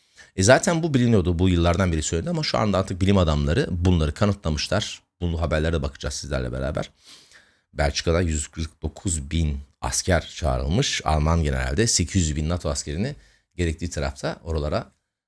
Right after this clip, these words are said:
gönderilmiş. Ben şimdi ilk etapta size bir grafik açacağım. Daha sonra bu haberlere geleceğiz. Şimdi burada sevgili kripto severler,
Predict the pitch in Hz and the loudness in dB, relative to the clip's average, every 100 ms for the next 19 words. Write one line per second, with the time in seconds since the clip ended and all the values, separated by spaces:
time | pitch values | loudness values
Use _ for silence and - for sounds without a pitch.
0 | - 92 87 71 60 58 - - 113 131 | -6 -2 0 -2 -6 -8 -8 -8 -4 -4
1 | 135 127 120 120 131 131 - 92 80 80 | -2 -2 -2 -4 -6 -8 -8 -12 -8 -8
2 | - 117 92 85 80 82 82 - 85 - | -6 -6 -2 -2 -2 -2 -6 -4 -8 -6
3 | - 117 85 80 - 78 85 87 67 69 | -4 -4 -2 -2 -2 -4 -4 -4 -2 -4
4 | 87 - - _ _ _ _ 76 78 67 | -4 -6 -10 _ _ _ _ -6 -4 -4
5 | 69 - - - _ _ _ _ _ _ | -6 -8 -8 -10 _ _ _ _ _ _
6 | _ _ _ _ _ _ _ _ _ _ | _ _ _ _ _ _ _ _ _ _
7 | _ 180 165 160 185 175 - _ _ _ | _ -2 2 4 4 4 -4 _ _ _
8 | _ _ _ _ _ _ _ _ _ _ | _ _ _ _ _ _ _ _ _ _
9 | - - 117 117 139 - 123 131 113 - | -2 2 2 2 0 0 -2 -2 -2 2
10 | 101 90 80 69 - | 4 2 0 -6 -14